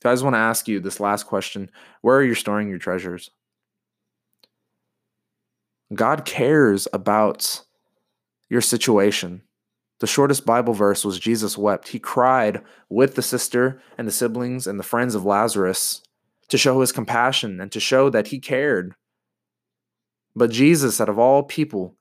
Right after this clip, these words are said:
Jesus, God incarnated in the flesh, he knew what was gonna happen.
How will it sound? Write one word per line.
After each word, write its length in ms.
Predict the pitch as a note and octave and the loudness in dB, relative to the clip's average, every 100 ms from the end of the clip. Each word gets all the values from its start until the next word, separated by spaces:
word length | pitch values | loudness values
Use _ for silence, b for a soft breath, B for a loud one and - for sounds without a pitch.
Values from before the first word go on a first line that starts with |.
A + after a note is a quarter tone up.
| - | -10
Jesus, 480 | G#2+ C#3+ D3+ A#2 G2+ | 2 4 4 2 -2
God 280 | F2+ A#2 C3+ | 0 2 0
incarnated 560 | A#2 - B2+ C3 A2+ | -2 -2 -2 -2 -4
in 120 | G#2+ G#2+ | -4 -4
the 60 | |
flesh, 320 | G#2+ A#2+ A2+ - | -2 -2 -2 -4
he 100 | D#3 | -4
knew 560 | C#3 E3 D3 G2+ G2 - _ _ _ _ _ _ _ _ | 0 2 4 4 0 -8 _ _ _ _ _ _ _ _
what 160 | - A#2+ | 0 2
was 120 | B2 | 2
gonna 180 | A2 A2 | 0 -2
happen. 480 | G#2+ G#2+ G#2 F#2 | -2 -2 -4 -10